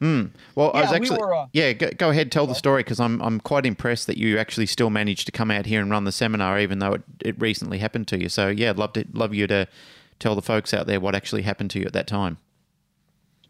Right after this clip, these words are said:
Speaker 2: Yeah, that happened in, in, uh, August, uh, August tenth, I believe, of two thousand fifteen.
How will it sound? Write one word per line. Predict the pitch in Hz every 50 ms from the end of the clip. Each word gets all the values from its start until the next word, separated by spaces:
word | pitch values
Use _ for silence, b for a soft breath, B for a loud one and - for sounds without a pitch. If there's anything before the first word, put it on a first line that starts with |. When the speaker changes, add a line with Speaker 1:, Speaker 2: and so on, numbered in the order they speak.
| _ _
Speaker 2:
Yeah, | 220 254 233 202
that | 269 285 -
happened | 302 339 359 330 - 269 262 254
in, | 226 208 196 - _ _ _ 156
in, | 156 156 147
uh, | 139 135 131 - -
August, | 147 175 185 - 156 131 113 123 - - - _ _ _ _ _ _ _ _ _ _ _ _ _ _ _ _ -
uh, | 127
August | 123 123 110 135 156 170 160 160 - - - _ _ _ _ _ _
tenth, | - - 214 170 135 131 -
I | 113 107
believe, | 101 107 104 104 113 131 127
of | 110
two | - - 147
thousand | 131 135 131 131 127 127 117 110 113
fifteen. | - - - 127 120 - - - - - 127 113 104 101 110